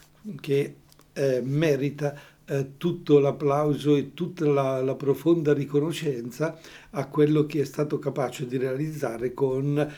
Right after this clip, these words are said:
le colonne sonore di centinaia di film. Ma, eh, mi sono chiesto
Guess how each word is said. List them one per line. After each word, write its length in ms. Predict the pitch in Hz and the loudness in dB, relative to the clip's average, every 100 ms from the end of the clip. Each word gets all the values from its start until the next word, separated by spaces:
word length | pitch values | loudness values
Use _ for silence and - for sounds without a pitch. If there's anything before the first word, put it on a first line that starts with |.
| - | -4
le 160 | 143 | 0
colonne 460 | 147 147 147 151 139 | 4 6 6 4 2
sonore 640 | - 156 147 117 117 127 117 | 0 0 0 0 -2 -2 -4
di 260 | 123 113 - _ _ _ _ - | -6 -8 -12 _ _ _ _ -18
centinaia 1080 | - 151 131 120 - 117 143 156 135 120 - | -4 0 0 -2 -10 -6 -4 -2 -2 -4 -8
di 360 | - 120 127 - - | -12 -8 -10 -10 -20
film. 640 | - - 135 107 92 98 - _ _ - - - - | -20 -10 -6 -6 -8 -14 -16 _ _ -20 -20 -18 -4
Ma, 240 | 170 180 | -2 0
eh, 200 | 208 151 | 2 4
mi 120 | 151 151 | 4 2
sono 340 | 160 180 196 | 0 0 0
chiesto 640 | - 160 151 - 156 156 | 2 2 2 0 0 -2